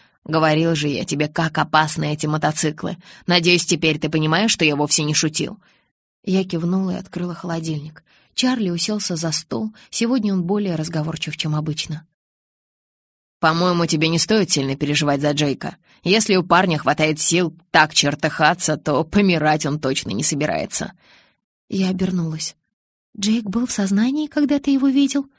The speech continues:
«Ещё как в сознании! Послушала бы ты его! Хотя нет. Хорошо, что ты его не слышала. По-моему, он орал на весь Лапуш.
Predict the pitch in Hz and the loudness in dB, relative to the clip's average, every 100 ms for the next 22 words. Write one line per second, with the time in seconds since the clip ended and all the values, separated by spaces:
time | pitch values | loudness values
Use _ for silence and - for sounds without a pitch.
0 | _ _ _ 214 233 208 - 208 185 - | _ _ _ 6 8 8 6 4 2 4
1 | 180 160 160 156 147 139 202 - 196 214 | 2 4 0 2 0 2 2 4 4 4
2 | 196 190 170 165 165 156 151 147 - - | 4 2 2 2 2 2 0 -2 -6 -6
3 | 185 156 156 151 - - _ - 220 185 | -2 0 -2 -4 -6 -14 _ 0 4 4
4 | 185 180 160 151 147 151 147 143 139 - | 2 0 0 0 0 2 0 0 -2 -2
5 | - - _ _ _ _ _ - 185 202 | -6 -12 _ _ _ _ _ 0 4 6
6 | 262 285 220 196 185 170 185 196 165 160 | 4 6 4 4 4 4 4 4 2 2
7 | - 165 156 214 - - | 2 0 2 2 2 -2